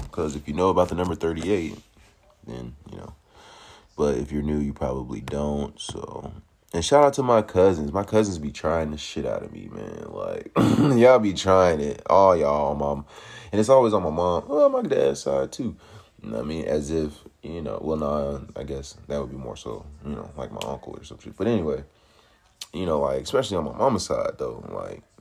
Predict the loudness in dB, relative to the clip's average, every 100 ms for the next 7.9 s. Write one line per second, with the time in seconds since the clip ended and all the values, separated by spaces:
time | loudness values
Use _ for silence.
0 | _ -14 -10 -6 -4 -2 -2 -2 -2 -2
1 | -2 -2 -4 -2 -2 -2 0 0 -2 -8
2 | _ _ _ _ _ -2 2 2 2 2
3 | 0 -6 -2 -2 0 -2 -4 -6 -2 -2
4 | -2 -6 -6 -8 -6 -6 -6 -10 -6 -2
5 | 2 0 2 4 4 4 2 2 0 2
6 | 0 0 0 -2 -2 -2 -6 -10 -10 -10
7 | -10 -14 -14 -2 2 2 0 -6 -12